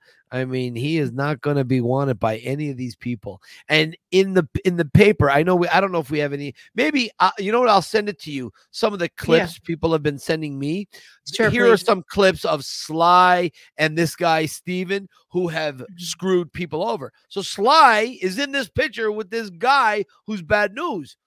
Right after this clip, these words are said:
Speaker 1: Well, Sly didn't screw nobody over, but he's in a picture with a guy who did. And that's gotta
Speaker 2: Hmm.
Speaker 1: be very, very, very frustrating for
Speaker 2: Yeah.
Speaker 1: Sly. So, uh, anyways,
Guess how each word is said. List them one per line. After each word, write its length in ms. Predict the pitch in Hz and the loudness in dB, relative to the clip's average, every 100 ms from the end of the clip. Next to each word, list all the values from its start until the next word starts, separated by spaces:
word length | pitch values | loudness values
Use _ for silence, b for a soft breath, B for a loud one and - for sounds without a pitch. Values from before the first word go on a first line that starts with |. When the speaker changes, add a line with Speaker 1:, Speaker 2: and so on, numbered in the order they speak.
| _ | _
Speaker 1:
Well, 100 | - | -12
Sly 380 | 233 - 302 339 | -12 -8 -2 -2
didn't 160 | 302 240 | -2 -8
screw 200 | - 247 | -10 -6
nobody 480 | 233 247 226 240 226 | -2 0 0 0 2
over, 480 | 277 330 220 202 208 _ _ | 2 2 0 -2 -4 _ _
but 140 | - 226 | -6 -6
he's 140 | 226 | -4
in 100 | 220 | -6
a 80 | 214 - - | -8 -6 -4
picture 320 | 320 226 226 | -4 -6 -8
with 160 | 202 196 | -6 -6
a 100 | 190 | -8
guy 580 | 180 226 208 180 170 147 _ _ | -4 0 0 0 -6 -10 _ _
who 160 | 147 | -10
did. 340 | 131 135 107 82 _ _ - | -10 -12 -14 -18 _ _ -16
And 120 | 175 | -10
that's 200 | 262 - | -10 -10
gotta 160 | - 208 | -10 -12
Speaker 2:
Hmm. 40 | |
Speaker 1:
be 140 | 127 110 _ - | -12 -20 _ -12
very, 260 | 196 185 | -10 -10
very, 300 | 143 120 160 | -12 -10 -10
very 260 | 139 135 131 | -10 -10 -10
frustrating 560 | 120 113 - 117 110 | -8 -10 -10 -14 -14
for 140 | 98 110 | -14 -14
Speaker 2:
Yeah. 80 | 214 | -14
Speaker 1:
Sly. 280 | 101 92 82 | -14 -16 -20
So, 320 | - 107 104 _ b b b - | -12 -10 -10 _ b b b -14
uh, 120 | 127 147 | -12 -10
anyways, 560 | 196 151 135 120 - | -10 -8 -10 -12 -18